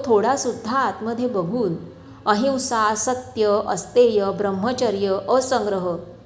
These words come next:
यातला एकसुद्धा आचरणामध्ये पाळत नाही. आपण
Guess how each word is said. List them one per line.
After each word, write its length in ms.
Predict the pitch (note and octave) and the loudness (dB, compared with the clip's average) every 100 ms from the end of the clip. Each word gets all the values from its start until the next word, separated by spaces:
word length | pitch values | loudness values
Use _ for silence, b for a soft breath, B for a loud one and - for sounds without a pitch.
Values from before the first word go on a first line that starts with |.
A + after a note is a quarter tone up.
| - | -12
यातला 460 | G3+ G#3 G3 A3 A#3+ - | -2 -2 -2 0 0 6
एकसुद्धा 720 | G#3 - - F3+ E3+ G#3+ F3+ - - | 6 6 -2 -4 0 2 2 -4 -8
आचरणामध्ये 800 | F#3 F3 A#3 A#3+ B3 G#3 E3+ G3+ | -6 -4 -2 0 -2 -2 -6 -6
पाळत 520 | A3 G#3 E3+ G3 B3 | -4 -2 0 0 -2
नाही. 240 | G3+ E3 D#3+ F3 - - - - - - - - - - - _ _ - - | -6 -6 -6 -12 -16 -20 -20 -20 -20 -20 -20 -20 -20 -20 -20 _ _ -20 -6
आपण 300 | G#3+ G#3 C#4+ | -4 -2 -2